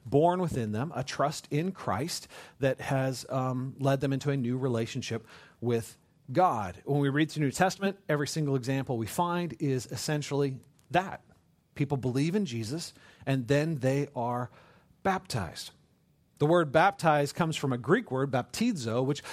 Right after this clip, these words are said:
literally means to immerse, which is why we practice baptism by immersion, right? We bring a big tank up here,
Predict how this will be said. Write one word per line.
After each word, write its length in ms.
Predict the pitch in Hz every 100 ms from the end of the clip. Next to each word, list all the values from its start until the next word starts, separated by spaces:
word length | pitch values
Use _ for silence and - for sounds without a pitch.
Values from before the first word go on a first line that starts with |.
| -
literally 380 | 139 202 254 165
means 300 | 127 147 -
to 220 | - 143 -
immerse, 640 | 175 247 165 - - - _ _ _ _
which 180 | 143
is 140 | 180 131
why 220 | 147 160
we 220 | 147 165 - -
practice 480 | - 135 143 - 202
baptism 640 | - 120 - - 147 185
by 300 | 143 117 107
immersion, 680 | 139 170 208 269 262 131 98
right? 180 | 113 165
We 120 | 151
bring 160 | 139 131
a 80 | 98 - _ _
big 160 | 165
tank 400 | - - 127 147
up 140 | 214 -
here, 240 | 233 262